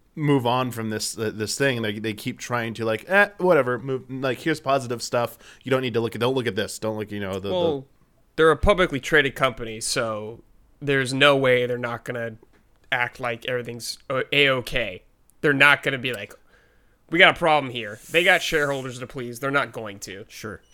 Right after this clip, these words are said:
Speaker 3: It, it, it's crazy to think of twenty twenty-one when, like, all these lawsuits are flying around, and I'm like, "Eh." And then, like, all these <laughs> people leave the company. It's like, "Okay, here we go." Like, this might
Speaker 2: Mm-hmm.
Speaker 3: actually,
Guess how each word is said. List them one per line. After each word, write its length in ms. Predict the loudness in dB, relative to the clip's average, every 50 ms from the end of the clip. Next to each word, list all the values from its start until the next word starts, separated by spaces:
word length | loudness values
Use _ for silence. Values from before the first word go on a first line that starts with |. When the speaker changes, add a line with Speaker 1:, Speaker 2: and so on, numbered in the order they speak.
| _ _ _ _ _ _ -20 _ _ -10
Speaker 3:
It, 140 | -10 -10 -8 -6
it, 140 | -8 -6 -6
it's 180 | -6 -6 -6 -8
crazy 460 | -8 -2 0 2 4 4 4 4 2
to 80 | 2 2
think 200 | 0 -2 -2 -4
of 60 | -6
twenty 260 | -4 -4 -2 -2 -2
twenty-one 580 | -2 -4 -2 -2 -2 -2 0 0 0 0 -2 -4
when, 100 | -4 -4
like, 240 | -6 -6 -8 -8 -6 -4
all 160 | -2 0 0
these 160 | 0 -2 -4
lawsuits 500 | -2 -2 -2 0 -2 -2 -4 -6 -8 -10
are 60 | -10
flying 280 | -8 -6 -6 -4 -4 -4
around, 320 | -6 -6 -6 -6 -8 -8
and 80 | -8 -8
I'm 120 | -6 -6
like, 200 | -6 -6 -8 -8
"Eh." 240 | -8 -6 -6 -6 -8 -10 _ -20 _ -20 _ -20 _ _ _ -6
And 160 | -4 0 2
then, 120 | 2 2 2
like, 200 | 2 0 -2 -4 -4
all 180 | 0 2 2 2
these 380 | 2 0 -4 -4 -6 -4 -6 -6 -6 -6 -8 -6
<laughs> 140 | -8 -6
people 220 | -6 -6 -4 -4 -4
leave 140 | -4 -2 -4
the 60 | -4
company. 380 | -2 -2 -2 -2 -2 -4 -6 -6
It's 120 | -8 -8
like, 180 | -8 -8 -6 -4
"Okay, 260 | -4 -4 -4 -4 -4
here 160 | -2 0 0 0
we 100 | 0 -2
go." 240 | -6 -10 -16 -18 -20 _ -4
Like, 180 | -2 -2 0 2
this 160 | 2 2 2 4
might 180 | 2 2 4
Speaker 2:
Mm-hmm. 100 | 4 4 2
Speaker 3:
actually, 480 | 0 -2 -4 -6 -6 -6 -6 -8 -10